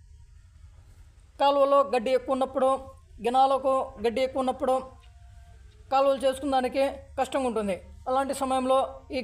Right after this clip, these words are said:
గడ్డి మందులు పిచికారీ చేసి చేసుకుంటుంటాము. ఇంకా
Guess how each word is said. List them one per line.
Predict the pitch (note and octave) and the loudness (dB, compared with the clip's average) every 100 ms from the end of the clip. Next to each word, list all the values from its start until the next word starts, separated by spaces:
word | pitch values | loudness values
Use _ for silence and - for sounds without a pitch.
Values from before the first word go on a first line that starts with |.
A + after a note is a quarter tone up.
| G#3+ | -2
గడ్డి | A#3 B3+ | 0 0
మందులు | B3+ C4 C#4 | 0 2 0
పిచికారీ | C4+ C#4+ C4 B3+ | -2 -2 0 0
చేసి | B3 D4 E4 - - - - - - - - - - - - - | -2 0 -4 -4 -16 -20 -20 -20 -20 -20 -20 -20 -20 -20 -20 -4
చేసుకుంటుంటాము. | C#4 C4+ B3+ A3 G3+ F3+ D#3+ - - - - | 0 0 -2 -4 -4 -4 -6 -12 -20 -20 -10
ఇంకా | C4+ C#4+ | -4 2